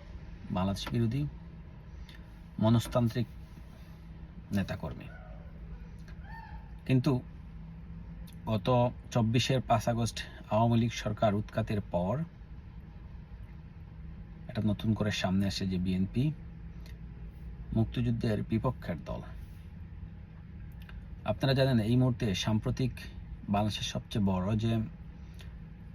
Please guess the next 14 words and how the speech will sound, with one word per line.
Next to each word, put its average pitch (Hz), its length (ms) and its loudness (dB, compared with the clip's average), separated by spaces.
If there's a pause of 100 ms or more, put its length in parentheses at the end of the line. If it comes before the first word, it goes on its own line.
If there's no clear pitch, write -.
(1800)
নিউজ 117 340 8
হচ্ছে, 92 340 -2
সংবাদ 98 540 2
হচ্ছে, 107 380 -2 (1400)
বিএনপির 107 600 4 (440)
স্থায়ী 101 360 2
কমিটির 101 500 2
সদস্য 98 520 -2 (1400)
এবং - 160 -2
ছাত্রলীগের 101 520 2
সাবেক 98 320 2
সভাপতি 98 680 0 (1120)
বীর 101 160 6
মুক্তিযোদ্ধা 98 580 2